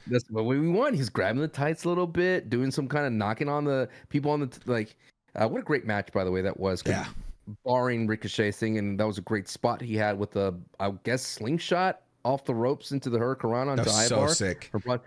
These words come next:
Speaker 1: so sick. I doubt they'll do it again, though. Uh,
Speaker 2: Do you think
Speaker 1: considering
Speaker 2: that's
Speaker 1: that
Speaker 2: where he got concussed? Yeah.
Speaker 1: That and Ivar, he pro-, he got, like, kinda,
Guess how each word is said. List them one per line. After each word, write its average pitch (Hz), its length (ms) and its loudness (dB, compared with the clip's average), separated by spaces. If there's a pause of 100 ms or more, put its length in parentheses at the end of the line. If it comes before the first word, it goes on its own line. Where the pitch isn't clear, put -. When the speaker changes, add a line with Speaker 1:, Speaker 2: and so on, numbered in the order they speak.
(200)
Speaker 1:
so 202 280 2
sick. 135 340 2
I 123 120 2
doubt 127 340 2
they'll 143 100 4
do 131 160 0
it 135 60 2
again, 156 300 2
though. 113 280 2 (280)
Uh, 123 180 4
Speaker 2:
Do 127 40 4
you 143 80 2
think 269 140 4
Speaker 1:
considering 147 220 6
Speaker 2:
that's - 120 4
Speaker 1:
that 170 60 2
Speaker 2:
where 190 80 4
he 196 100 2
got 180 220 2
concussed? 143 760 -2 (1160)
Yeah. 95 120 -2
Speaker 1:
That 160 380 6
and 135 280 2
Ivar, 131 600 2 (220)
he 156 120 2
pro-, 170 200 0
he 175 80 0
got, 190 260 2
like, 165 300 4
kinda, 143 600 2